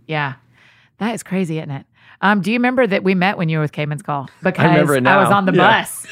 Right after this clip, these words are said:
Speaker 2: <laughs>
Speaker 1: I was nannying for another family.
Speaker 2: Which is so crazy.
Speaker 1: And I was on one run,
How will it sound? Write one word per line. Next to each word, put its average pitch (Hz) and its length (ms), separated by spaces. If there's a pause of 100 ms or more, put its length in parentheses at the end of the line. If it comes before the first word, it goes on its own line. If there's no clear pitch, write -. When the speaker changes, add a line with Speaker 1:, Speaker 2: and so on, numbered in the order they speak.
(140)
Speaker 2:
<laughs> - 180
Speaker 1:
I 214 140
was 196 180
nannying 202 720
for 202 140
another 196 280
family. 185 560
Speaker 2:
Which 147 160
is 131 140
so 143 180
crazy. 117 600
Speaker 1:
And 196 120
I 202 100
was 196 120
on 196 200
one 202 340
run, 202 400